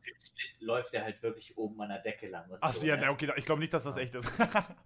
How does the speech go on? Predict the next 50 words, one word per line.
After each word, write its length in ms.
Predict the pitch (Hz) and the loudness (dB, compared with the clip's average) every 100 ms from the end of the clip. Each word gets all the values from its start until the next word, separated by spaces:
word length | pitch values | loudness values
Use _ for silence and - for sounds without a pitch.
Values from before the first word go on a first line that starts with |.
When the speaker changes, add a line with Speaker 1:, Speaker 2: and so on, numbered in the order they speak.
| - - | -14 -4
Speaker 1:
Nee, 120 | 143 | 0
nee, 60 | 160 170 | 4 6
Speaker 3:
Nee. 40 | 135 | 6
Speaker 1:
aber 240 | 101 127 117 - | 6 4 2 0
so, 240 | 123 123 | -2 0
ähm, 320 | 120 120 113 | 0 0 -2
deswegen, 480 | 123 135 143 135 131 - _ | -2 -2 -2 -2 -4 -12 _
das 140 | 117 135 | -6 -4
ist 80 | 151 | -4
interessant, 320 | 147 143 180 | -4 -2 -2
wenn 120 | 104 | -2
Steven 280 | - 131 123 | -4 -6 -2
jetzt 180 | 120 - | -4 -4
sagt, 260 | 135 - | -8 -8
dass, 240 | 117 - - | -16 -16 -10
äh, 300 | 107 98 92 _ _ - | -6 -6 -6 _ _ -16
das 160 | - | -14
tatsächlich 400 | - - 127 117 | -12 -6 -6 -6
möglich 260 | 117 143 151 | -4 -4 -2
ist, 160 | 151 - | -4 -2
weil, 200 | 110 - _ _ - | -2 -4 _ _ -6
äh, 240 | 107 101 | -4 -4
die 100 | 104 | -4
haben 80 | 123 | -8
das 100 | 117 | -8
in 60 | |
dem 80 | 107 | -10
Film 180 | - 123 | -8 -6
so 80 | 117 | -4
dargestellt, 460 | 110 127 143 135 | -2 -2 -4 -6
es 100 | 110 | -6
gibt 160 | - - | -8 -8
halt 120 | 117 | -8
so 80 | 117 | -8
Patienten, 600 | - 107 - 110 117 143 151 - _ - | -12 -10 -2 -2 -4 -12 -16 -20 _ -16
die 80 | 110 | -14
zum 180 | - 110 | -8 -2
Beispiel, 540 | 113 - 110 104 101 _ _ _ - | -2 0 0 0 -2 _ _ _ -14
äh, 160 | 101 95 - | -10 -10 -6
blind 380 | 110 131 151 - _ | -4 -2 -6 -8 _
sind 340 | - 143 196 - _ _ _ _ _ _ - | -6 -4 -4 -8 _ _ _ _ _ _ -8
und 160 | 113 | -4
dass 160 | 117 117 | -2 -4
sich 200 | 120 - | -6 -8
in 100 | 120 | -4
der 140 | 113 | -2
anderen 260 | 151 170 143 | 0 0 -2
Persönlichkeit 760 | 117 104 110 107 - 113 110 | -4 -4 -2 -4 -8 -10 -10
die 80 | 107 | -10
Sehnerven 760 | 104 120 131 131 127 - 117 | -6 -4 -4 -4 -8 -10 -18